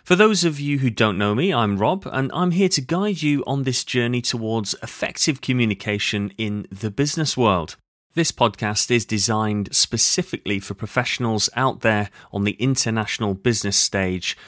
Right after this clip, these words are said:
who are looking to expand their vocabulary, improve their grammar, and sharpen their pronunciation in the workplace. In today's episode, we're going to focus on a critical aspect of business communication, transitional statements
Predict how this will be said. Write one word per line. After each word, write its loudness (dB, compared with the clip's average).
who 4
are 6
looking 2
to -2
expand 0
their 0
vocabulary, 0
improve 0
their 4
grammar, 0
and -2
sharpen -2
their 0
pronunciation -2
in -4
the -8
workplace. 0
In 2
today's 2
episode, 0
we're 4
going 2
to -2
focus 0
on -2
a -2
critical -4
aspect -4
of -8
business -2
communication, -2
transitional 0
statements 0